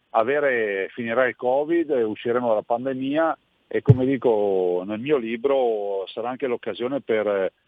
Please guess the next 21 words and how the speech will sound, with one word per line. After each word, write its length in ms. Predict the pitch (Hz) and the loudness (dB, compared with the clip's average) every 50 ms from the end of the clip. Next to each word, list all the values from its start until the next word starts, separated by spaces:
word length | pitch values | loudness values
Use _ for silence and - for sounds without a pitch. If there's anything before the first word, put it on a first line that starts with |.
| _ _ _ - | _ _ _ -2
fare 180 | - 127 123 131 | 0 0 0 0
una 140 | 131 117 | -2 -2
riflessione, 760 | 104 95 101 - - 95 82 - - 131 131 139 131 113 95 | -4 -4 -6 -8 -10 -12 -10 -6 -2 -2 0 0 -2 -4 -4
dovremmo 640 | 90 98 95 110 123 127 127 123 117 110 104 98 - _ _ _ _ _ | -2 -2 0 0 0 2 2 2 2 2 2 0 -4 _ _ _ _ _
cercare 520 | - - 123 101 - 135 135 135 135 127 | -4 -2 -2 -2 0 0 0 0 0 -2
di, 420 | 110 110 104 98 95 92 92 90 85 | -4 -4 -6 -6 -6 -6 -6 -6 -8
di, 220 | 87 92 90 90 | -8 -8 -8 -6
di 720 | 82 90 90 90 87 82 82 82 85 82 82 82 82 82 - - - _ _ | -6 -4 -4 -4 -4 -6 -8 -12 -16 -16 -16 -18 -18 -20 -20 -20 -20 _ _
mutuare 540 | - 117 117 - - 131 127 135 127 120 107 | 2 2 2 2 2 0 0 0 0 -2 -2
gli 80 | 101 | -4
aspetti 400 | 95 - - - 120 117 - - | -6 -8 -6 -6 -6 -4 -6 -8
negativi, 840 | 113 110 104 98 95 82 _ - 117 123 127 113 107 95 87 82 - _ _ _ _ _ _ | -10 -8 -8 -8 -8 -8 _ -4 -2 -2 0 0 -2 -2 -2 -4 -6 _ _ _ _ _ _
di 120 | - 104 | -8 -4
fare 200 | - - 113 110 | 0 0 0 0
in 60 | 107 | 0
modo 240 | 110 120 127 123 120 | 0 0 0 0 -2
di 120 | 107 107 | -2 -4
attenuarli, 880 | 107 98 - 113 104 104 107 117 120 123 120 107 98 92 87 85 82 80 | -4 -4 -4 -4 -4 -2 0 0 0 0 -2 -4 -8 -12 -12 -14 -16 -18
gli 120 | 82 95 | -20 -20
impatti 360 | 98 87 - 120 110 - 120 | -16 -10 -10 -10 -10 -10 -12
negativi 720 | 110 110 113 131 139 - - 117 113 120 135 156 165 147 | -14 -12 -10 -10 -10 -10 -10 -10 -8 -8 -6 -8 -8 -8